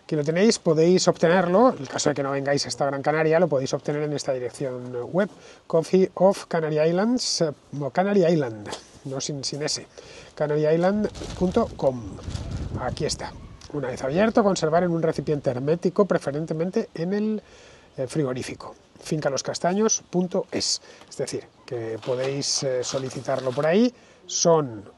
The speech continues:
paquetitos pequeños. Yo siempre procuro comprar el café en grano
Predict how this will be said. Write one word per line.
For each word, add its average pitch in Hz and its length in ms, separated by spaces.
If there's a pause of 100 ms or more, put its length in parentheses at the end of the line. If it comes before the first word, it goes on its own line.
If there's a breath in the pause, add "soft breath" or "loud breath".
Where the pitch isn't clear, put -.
(720)
paquetitos 139 480
pequeños. 190 720
Yo 165 260
siempre 147 320
procuro 139 300
comprar 151 280
el 139 80
café 131 260
en 123 80
grano 160 340